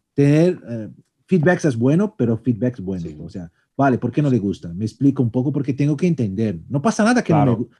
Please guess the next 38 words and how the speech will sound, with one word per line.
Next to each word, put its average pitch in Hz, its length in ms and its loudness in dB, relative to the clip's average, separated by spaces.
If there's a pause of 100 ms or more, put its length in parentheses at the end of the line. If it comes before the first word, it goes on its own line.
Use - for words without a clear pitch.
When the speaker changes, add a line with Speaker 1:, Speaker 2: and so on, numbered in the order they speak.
(120)
Speaker 1:
que 151 120 4
mi 156 100 6
jefe 170 320 2
no 160 120 6
le 147 100 6
guste 143 340 2
mi, 127 300 4
mi, 113 340 0
mi, 113 180 -4
una 135 200 0
propuesta, 104 440 -6 (100)
que 95 100 -14
pasa 123 360 -4
por 113 160 -6
todo, 127 200 -4 (120)
o 110 80 -10
sea, 98 140 -6
somos, 135 400 -2 (160)
nuestra 131 320 0
Speaker 2:
Por 156 140 2
Speaker 1:
profesión 165 260 2
es 139 100 2
Speaker 2:
supuesto. 101 240 -4
Speaker 1:
esto. - 260 -20
Speaker 2:
Claro, 107 240 2
Speaker 1:
Pero 143 60 4
que 156 100 4
Speaker 2:
sí, 113 80 -2
Speaker 1:
por 180 120 6
Speaker 2:
sí. 185 60 10
Speaker 1:
lo, 165 240 4 (200)
pero 123 200 0
que 127 120 -2
por 147 140 0
lo 143 80 2
menos 175 200 2
me 190 60 2
explique 175 640 0